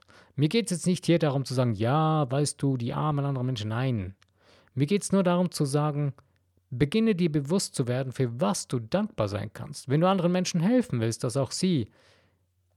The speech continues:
gute Schuhe tragen können, dann gibt es andere Möglichkeiten, gibt es viele Möglichkeiten. Dann gibt es die Möglichkeit, dankbar zu sein, dass das Göttliche dir die Wege aufzeigt, wie du das erreichen kannst, wie du dann anderen Menschen helfen kannst,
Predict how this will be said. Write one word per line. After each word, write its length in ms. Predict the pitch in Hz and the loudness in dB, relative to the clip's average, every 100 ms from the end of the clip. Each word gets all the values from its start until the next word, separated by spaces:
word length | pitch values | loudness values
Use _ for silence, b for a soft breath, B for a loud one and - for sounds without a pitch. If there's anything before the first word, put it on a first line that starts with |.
| _ _ | _ _
gute 260 | 185 202 175 | 4 6 6
Schuhe 260 | - 240 | 6 2
tragen 360 | - - 117 110 | 2 -2 -2 -2
können, 380 | 110 101 98 98 _ | -4 -4 -6 -12 _
dann 220 | 139 156 | 0 2
gibt 220 | 147 170 | 0 0
es 120 | 170 196 | 0 2
andere 260 | 214 143 | 2 2
Möglichkeiten, 500 | 117 120 117 - 127 | 0 -2 -4 -2 -2
gibt 200 | 160 180 | -2 -4
es 140 | 151 - | -6 -2
viele 220 | 175 185 | 0 0
Möglichkeiten. 540 | 233 208 - 120 110 | 0 -4 -2 -2 -2
Dann 100 | 120 | -6
gibt 220 | 113 160 | -4 -4
es 120 | 170 - | -4 -4
die 100 | 120 | -4
Möglichkeit, 640 | 127 156 175 - 185 - B B B | -2 -4 -4 0 0 -2 B B B
dankbar 520 | 131 160 170 185 170 | -2 0 0 2 0
zu 140 | 156 156 | 2 -2
sein, 400 | 131 151 180 185 b b b _ | 0 0 0 -2 b b b _
dass 200 | 160 156 | 0 0
das 220 | 151 - | -2 0
Göttliche 400 | - 170 196 - | 2 2 0 0
dir 100 | 170 | 0
die 140 | 147 120 | 0 -2
Wege 300 | 139 151 165 - | -2 -4 -6 -4
aufzeigt, 540 | 151 160 - 170 - | -4 -2 0 0 0
wie 140 | 139 147 | -2 -2
du 100 | 156 | 0
das 240 | 175 160 | 2 2
erreichen 420 | 185 196 247 202 | 2 2 2 2
kannst, 280 | - 117 - | 0 -2 -2
wie 100 | 139 | -2
du 100 | 147 | -2
dann 140 | 151 | -2
anderen 300 | 156 156 147 | -2 -2 -2
Menschen 360 | 160 220 240 - | 0 0 -2 -2
helfen 360 | 101 110 117 104 | -2 -2 -6 -8
kannst, 300 | 104 101 | -8 -8